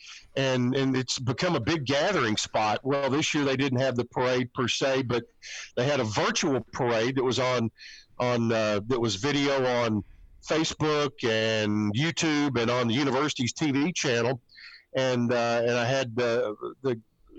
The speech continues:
fellow who is from Murfreesboro. He happens to be the narrator on the show Swamp People. His name is Pat Duke. He was my co-host, and we did,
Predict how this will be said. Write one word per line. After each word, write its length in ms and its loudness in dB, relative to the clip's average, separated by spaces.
fellow 360 0
who 240 0
is 100 -2
from 240 0
Murfreesboro. 760 0
He 160 0
happens 400 -2
to 80 -4
be 160 0
the 100 2
narrator 720 0
on 300 2
the 80 2
show 300 0
Swamp 440 0
People. 320 -2
His 120 0
name 180 2
is 100 -2
Pat 360 -2
Duke. 260 0
He 100 0
was 180 0
my 140 2
co-host, 640 0
and 120 0
we 120 2
did, 320 -2